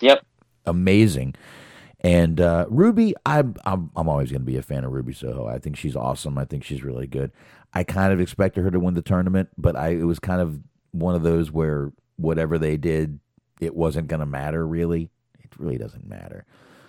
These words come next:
Speaker 2: Um, Ruby can still chase that title. Jade doesn't need it. So it really could have gone to either one of 'em. And either way, I wasn't gonna be upset.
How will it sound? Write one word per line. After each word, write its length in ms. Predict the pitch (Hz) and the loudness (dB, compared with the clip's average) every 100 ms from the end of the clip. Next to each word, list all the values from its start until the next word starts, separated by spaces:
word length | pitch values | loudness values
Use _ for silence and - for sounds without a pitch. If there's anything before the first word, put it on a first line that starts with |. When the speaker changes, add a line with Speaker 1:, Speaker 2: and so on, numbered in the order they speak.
| _ _ | _ _
Speaker 2:
Um, 440 | 80 71 69 67 - - | -10 -8 -8 -10 -14 4
Ruby 300 | 101 98 98 | 6 8 4
can 120 | 92 | 0
still 220 | - 104 | -2 -2
chase 300 | - 95 92 | 0 0 0
that 220 | 95 87 | 0 -2
title. 400 | 98 87 85 82 _ _ _ _ _ | 0 0 0 -4 _ _ _ _ _
Jade 460 | - 92 92 90 - - | 2 4 4 0 -6 -4
doesn't 280 | 117 135 95 | -2 -2 -2
need 240 | 131 170 | -4 -2
it. 140 | - - _ | -6 -12 _
So 280 | - - 90 | -10 -2 -2
it 60 | 87 | 2
really 260 | 117 139 147 | 2 2 2
could 140 | 135 | 2
have 100 | 107 | 0
gone 260 | 110 113 110 | 0 0 -2
to 100 | 90 | -4
either 260 | 95 98 92 | -2 0 2
one 220 | 92 95 | 2 0
of 120 | 90 | 2
'em. 200 | 95 87 _ _ _ 98 | 0 -2 _ _ _ -10
And 240 | 98 107 _ _ - | -10 -12 _ _ -2
either 260 | 120 98 | 0 2
way, 240 | 87 87 82 | 0 0 -2
I 80 | 80 | -2
wasn't 260 | 80 69 71 | -2 -4 -8
gonna 140 | 65 | -8
be 120 | 62 | -10
upset. 380 | 60 - 62 | -12 -12 -14